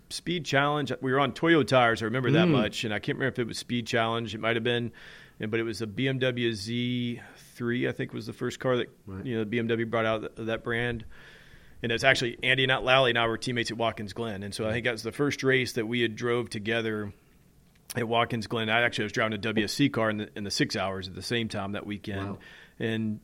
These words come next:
Speaker 1: I think that was Andy's first sports car race. I'd have to go back and really ask him, but I'm pretty sure, if I remember correctly, that's, that was his first sports car race. But then I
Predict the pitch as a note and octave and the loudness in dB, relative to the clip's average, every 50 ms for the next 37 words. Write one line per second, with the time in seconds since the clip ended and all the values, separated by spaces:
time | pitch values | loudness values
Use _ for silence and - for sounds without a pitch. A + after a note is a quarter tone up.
0 | - - A2 G#2 A2+ G#2 A2+ A2 G#2 - - A#2+ A#2+ A#2 A2+ G#2+ G2 - - - | -8 -6 -6 -4 -4 -2 -2 -4 -4 -4 -4 -2 0 0 0 -2 -4 -8 -6 -2
1 | A#2+ A#2+ A#2 - - - A#2 A#2+ A2+ - - A2 G2+ F#2+ F#2+ G2 G2 G2 F2+ - | -2 -2 -2 -2 -4 -4 -4 -4 -4 -4 -4 -4 -4 -4 -4 -4 -6 -6 -6 -6
2 | G#2+ G#2+ G#2+ G#2 - G#2 G2 F#2 G2 E2 - G2+ G2 - G#2+ G#2 G2+ G#2+ G2+ G2+ | -4 -4 -4 -4 -6 -8 -10 -10 -12 -14 -14 -12 -8 -8 -6 -4 -4 -4 -4 -4
3 | G2 - G2+ G#2 G#2+ G#2 G2+ G2+ G#2 G#2+ G#2+ - - - G#2 G2+ G2+ G#2 G#2 G2 | -4 -6 -8 -6 -6 -6 -4 -4 -4 -4 -4 -6 -8 -8 -8 -6 -6 -6 -6 -8
4 | F#2+ - _ _ _ - C#3 B2+ A2+ - - - B2+ A#2+ A2+ A2 G#2 G#2 G2 G#2 | -8 -10 _ _ _ -4 -4 -2 -2 -2 -2 0 0 2 2 0 -2 -4 -4 -4
5 | G#2 G#2 A2 A2+ A2 G#2 F#2+ - - G#2 G#2 G2+ - G#2 G2+ G2+ G2 - - - | -4 -4 -4 -4 -4 -6 -8 -6 -4 -4 -4 -4 -4 -4 -4 -4 -6 -8 -12 -14
6 | - - G#2 G#2+ G2+ G2 - A2 G#2 - - - G#2 G2 - - A2+ A2 A2 - | -8 -6 -4 -4 -4 -4 -6 -8 -8 -8 -8 -8 -8 -8 -8 -8 -8 -8 -8 -6
7 | - G#2+ F#2 F#2+ F#2+ F#2 F#2+ F#2 - - - - - - C3+ C3+ C3+ B2+ A#2+ A2+ | -6 -6 -4 -4 -4 -4 -4 -6 -8 -8 -10 -10 -6 -4 -2 0 2 2 0 0